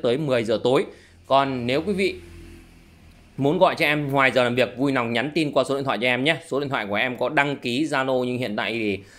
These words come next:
ra rất là nhiều khách hàng đang kết nối với em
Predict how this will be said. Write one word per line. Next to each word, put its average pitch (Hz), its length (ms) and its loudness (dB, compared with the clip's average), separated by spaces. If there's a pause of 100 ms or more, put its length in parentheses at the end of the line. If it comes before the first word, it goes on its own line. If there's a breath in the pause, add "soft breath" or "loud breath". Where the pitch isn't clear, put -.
(140 loud breath)
ra 104 720 -2
rất 135 200 0
là 165 80 0
nhiều 117 160 -4
khách 147 140 -4
hàng 120 180 -4
đang 113 140 -2
kết 143 80 -4
nối 123 180 -2
với 143 80 -2
em 127 180 0